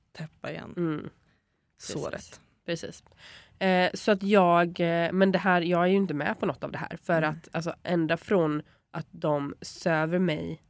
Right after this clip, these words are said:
Speaker 2: till, eh, att gå in på kejsarsnittet, så är ju jag liksom antingen nedsövd eller i ett töcken av att jag,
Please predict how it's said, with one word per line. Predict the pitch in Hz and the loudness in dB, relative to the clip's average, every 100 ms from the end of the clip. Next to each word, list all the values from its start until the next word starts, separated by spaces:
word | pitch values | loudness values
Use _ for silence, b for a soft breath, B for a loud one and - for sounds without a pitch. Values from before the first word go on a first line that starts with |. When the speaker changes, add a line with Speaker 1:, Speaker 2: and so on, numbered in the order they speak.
| _ _ _ _ | _ _ _ _
Speaker 2:
till, | - 160 147 143 - _ _ _ _ _ _ | -4 -2 -2 -8 -12 _ _ _ _ _ _
eh, | 165 - | -12 -10
att | 160 - _ | -10 -14 _
gå | 175 156 160 | -18 -8 -2
in | 160 147 | 0 -2
på | 139 151 | -4 -12
kejsarsnittet, | 131 175 151 - - 160 - 226 196 - _ b b b b - | -4 -2 -2 -6 -10 -8 -2 -2 -4 -12 _ b b b b -10
så | - 180 | 2 4
är | 165 | 6
ju | 180 | 6
jag | 175 151 143 | 4 0 -2
liksom | 147 - 139 - - _ _ | -6 -8 -8 -8 -16 _ _
antingen | 180 165 160 170 | 0 2 2 4
nedsövd | 202 165 143 156 147 147 | 6 4 2 -2 -2 -2
eller | 156 147 143 | -2 -2 -2
i | 151 | -4
ett | 139 - | -6 -10
töcken | - - - 156 160 151 | -10 -10 -6 -2 0 -2
av | 147 135 127 | -4 -4 -6
att | 135 135 - | -8 -10 -10
jag, | 147 135 127 | -8 -6 -8